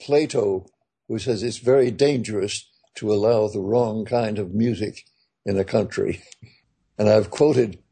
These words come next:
there's an Arab proverb, "When the king puts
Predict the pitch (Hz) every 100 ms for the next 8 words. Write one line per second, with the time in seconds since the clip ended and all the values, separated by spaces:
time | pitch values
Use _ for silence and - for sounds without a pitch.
0 | _ _ - 120 120 110 - - 123 143
1 | 165 131 107 104 _ _ - - 151 117
2 | 104 95 87 _ _ _ 127 117 110 110
3 | 180 180 147 131 170 - - -